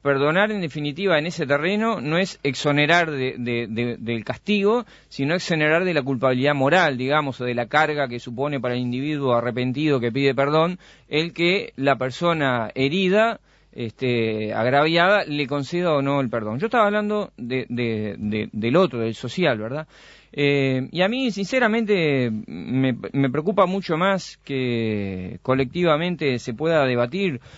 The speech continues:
sobre por qué fue que el Uruguay cayó en esas circunstancias que sobre si hay que perdonar o no perdonar. Eh, de hecho, además,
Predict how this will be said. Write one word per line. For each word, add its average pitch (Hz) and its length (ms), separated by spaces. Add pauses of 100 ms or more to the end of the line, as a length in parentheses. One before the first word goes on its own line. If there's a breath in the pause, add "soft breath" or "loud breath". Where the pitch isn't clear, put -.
(160 loud breath)
sobre 156 300
por 175 220
qué 269 120
fue 233 180
que 185 60
el 175 80
Uruguay 160 460
cayó 139 320
en 175 80
esas 135 240
circunstancias 185 800 (340 soft breath)
que 139 760
sobre 151 340
si 160 160
hay 175 160
que 165 100
perdonar 143 480
o 147 60
no 135 160
perdonar. 110 480 (480 loud breath)
Eh, 139 340
de 156 220
hecho, 262 180
además, 196 480